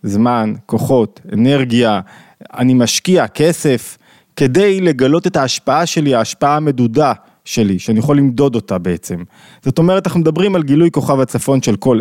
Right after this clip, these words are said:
אחד, ועכשיו אנחנו מדברים על זה בתחום, הדוגמה הראשונה היא תחום העסקי, אבל תכף נלך לתחום הרגשי, ויש ארבעה מרכיבים שנחפש בתחום ה-,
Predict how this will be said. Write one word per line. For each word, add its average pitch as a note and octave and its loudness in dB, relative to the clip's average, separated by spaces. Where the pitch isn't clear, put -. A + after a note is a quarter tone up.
אחד, G2 -2
ועכשיו E3 0
אנחנו G3 -2
מדברים E3+ 2
על F3 0
זה D3 0
בתחום, C#3+ 0
הדוגמה B2+ 0
הראשונה C#3 -2
היא A#2 0
תחום C3+ -2
העסקי, C#3+ -2
אבל G#3+ 0
תכף - -4
נלך B2+ 0
לתחום B2 -2
הרגשי, G#2 -4
ויש E3 0
ארבעה F3 0
מרכיבים G3 0
שנחפש D3 -2
בתחום D3 0
ה-, C3+ 0